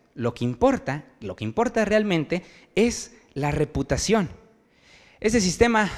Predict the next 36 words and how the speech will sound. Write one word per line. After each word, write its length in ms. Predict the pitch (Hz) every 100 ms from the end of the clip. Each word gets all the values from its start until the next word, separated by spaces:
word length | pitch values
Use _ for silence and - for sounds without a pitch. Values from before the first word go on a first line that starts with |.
| -
no 140 | 196 220
va 80 |
a 40 | 214
cambiar 300 | 185 196 -
solo. 280 | 202 165 117 - _ _ _
Como 180 | - 139
adictos 480 | 156 269 214 226 226
que 120 | 139
somos, 400 | 240 240 220 269
porque 440 | 131 - 113 98 107
no 180 | 107 127
creo 140 | 131
estar 260 | 113 113 120
solo 320 | - 147 123
en 120 | 120
esto, 360 | 165 - 170 240 _ -
yo 80 | 123
también 180 | 131
estoy 220 | 127 135 113
batallando 600 | 101 101 123 135 117 104 - -
<laughs> 200 | - -
en 80 |
este 140 | 147 147
momento 300 | 135 135 127
con 140 | 131
eso, 220 | 160 143 - - _ _ _ _ _ _ _ _ _
como 140 | - 165
adictos 320 | 254 - 233
que 80 | 190
somos 420 | 226 214 185 -
a 80 | 127
la 220 | 117 113
información, 840 | 117 131 117 113 - 185 185 170 135 _ _ _
a 100 | 196
las 120 | -
selfies, 680 | - 190 175 143 135 -